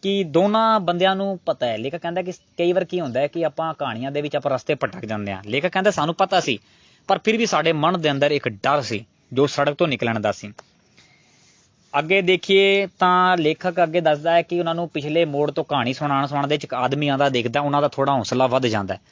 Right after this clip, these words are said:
ਕਿ ਚਲੋ ਇਹਨਾਂ ਦੇ ਨਾਲ ਆਪਾਂ ਬਾਹਰ ਨਿਕਲ ਜਾਂਗੇ, ਪਰ ਉਹ ਆਦਮੀ ਕਿਤੇ ਹੋਰ ਚਲਾ ਜਾਂਦਾ ਹੈ, ਇਹ ਵਿਚਾਰੇ ਫਿਰ ਦੁਬਾਰਾ ਡਰਨ ਲੱਗ ਜਾਂਦੇ ਨੇ।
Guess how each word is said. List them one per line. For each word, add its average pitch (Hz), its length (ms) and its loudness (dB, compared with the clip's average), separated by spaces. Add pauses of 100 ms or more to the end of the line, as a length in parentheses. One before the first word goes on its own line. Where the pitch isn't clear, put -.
(280)
ਕਿ 156 80 -6
ਚਲੋ 160 280 2
ਇਹਨਾਂ 151 200 0
ਦੇ 147 100 0
ਨਾਲ 139 220 0
ਆਪਾਂ 135 180 0
ਬਾਹਰ 127 240 2
ਨਿਕਲ 113 260 -4
ਜਾਂਗੇ, 104 240 -2
ਪਰ 147 180 0
ਉਹ 143 100 4
ਆਦਮੀ 131 280 2
ਕਿਤੇ 110 200 0
ਹੋਰ 104 140 -2
ਚਲਾ 135 240 0
ਜਾਂਦਾ 127 260 0
ਹੈ, 127 100 -2
ਇਹ 147 120 0
ਵਿਚਾਰੇ 113 320 -2
ਫਿਰ 135 200 -2
ਦੁਬਾਰਾ 135 300 0
ਡਰਨ 147 180 0
ਲੱਗ 139 120 0
ਜਾਂਦੇ 135 260 0
ਨੇ। 135 120 -4